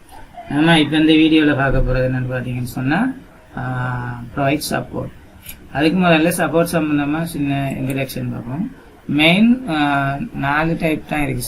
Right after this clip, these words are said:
சப்போர்ட். சிம்பிள் சப்போர்ட், ரோலர் சப்போர்ட், கிஞ்சிது பின் சப்போர்ட், ஃபிக்ஸட் சப்போர்ட்.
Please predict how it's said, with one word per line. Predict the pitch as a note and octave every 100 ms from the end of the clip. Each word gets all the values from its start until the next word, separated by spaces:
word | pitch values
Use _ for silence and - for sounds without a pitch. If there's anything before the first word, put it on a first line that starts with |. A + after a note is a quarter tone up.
| B2+
சப்போர்ட். | - - C#3+ -
சிம்பிள் | C3 C#3+ C#3+ D3+
சப்போர்ட், | C#3 D#3+ E3+
ரோலர் | E3+ C3+ C#3 C3+
சப்போர்ட், | E3+ E3+ E3+ -
கிஞ்சிது | C#3+ C#3+ C#3 E3 -
பின் | D3 D3 C#3+ -
சப்போர்ட், | B2+ B2 D3+ - -
ஃபிக்ஸட் | D3+ - C3 -
சப்போர்ட். | B2 A#2